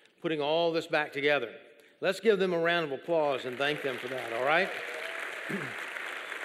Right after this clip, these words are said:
Now, I would ask them to stand, eh, but chances are, if they were here at two o'clock in the morning, they're not here right <laughs> now. So, um, we'll just move right along. You know, one of the things that I did want to, uh, share with you again is that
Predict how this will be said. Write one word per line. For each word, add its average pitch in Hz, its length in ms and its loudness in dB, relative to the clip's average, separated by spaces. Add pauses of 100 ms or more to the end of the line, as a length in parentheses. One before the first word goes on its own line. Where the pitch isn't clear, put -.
(1500)
Now, 147 160 6
I 160 40 4
would 165 100 6
ask 254 320 6
them 240 200 6
to 190 80 4
stand, 196 840 4 (840)
eh, 247 220 2
but 214 120 0
chances 196 380 0
are, 180 160 2
if 156 80 -2
they 170 100 4
were 170 80 2
here 165 140 2
at 151 80 -2
two 180 100 -2
o'clock 156 280 -2
in - 20 -4
the 135 60 -4
morning, 147 240 -2
they're 139 100 -2
not 131 160 -4
here 160 240 0
right 131 280 -2
<laughs> - 20 -10
now. 160 200 2
So, 175 360 4 (420)
um, 139 420 4
we'll 156 120 2
just 139 160 -4
move 156 160 2
right 147 180 4
along. 139 360 0 (340)
You 180 80 0
know, 180 100 4
one 247 240 2
of 202 60 -2
the 165 100 0
things 170 400 0
that 143 100 2
I 135 40 -2
did 147 260 -2
want 139 300 -2
to, 131 280 -2
uh, 113 140 0
share 185 340 0
with 139 280 2
you 127 200 2
again 127 380 0
is 123 220 -6
that 135 320 4